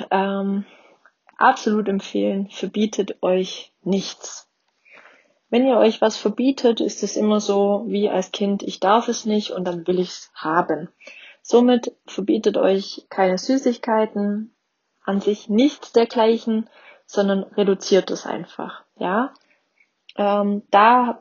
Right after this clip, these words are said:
vor allem bei Süßigkeiten, fährt man da sehr, sehr gut, ähm, weil sobald alles weg ist, ähm,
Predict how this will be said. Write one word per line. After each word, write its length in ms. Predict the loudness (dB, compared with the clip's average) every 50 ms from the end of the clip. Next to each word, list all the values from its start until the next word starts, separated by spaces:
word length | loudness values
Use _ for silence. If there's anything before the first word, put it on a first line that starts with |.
| _ -20
vor 180 | -2 0 4
allem 260 | 6 6 6 6 6
bei 100 | 4 4
Süßigkeiten, 720 | 2 2 -2 -2 -2 -2 -6 -6 -4 -4 -4 -4 -2 -4 -8
fährt 260 | -4 -4 -4 -4 -2
man 120 | -4 -4
da 120 | -4 -4 -6
sehr, 280 | -4 0 2 2 2
sehr 220 | 2 2 0 -2 0
gut, 420 | 0 0 0 0 0 -2 -6 -8 _
ähm, 400 | -2 0 0 0 0 -2 -4 -4
weil 140 | -2 -4 -4
sobald 520 | -4 -8 -4 _ 2 2 2 2 0 -4
alles 440 | -2 0 0 0 0 0 -10 -4 0
weg 220 | 0 0 0 -4
ist, 420 | -2 -2 -2 -2 0 -4 -4 -6 -6
ähm, 380 | -8 -8 -6 -6 -6 -8 -10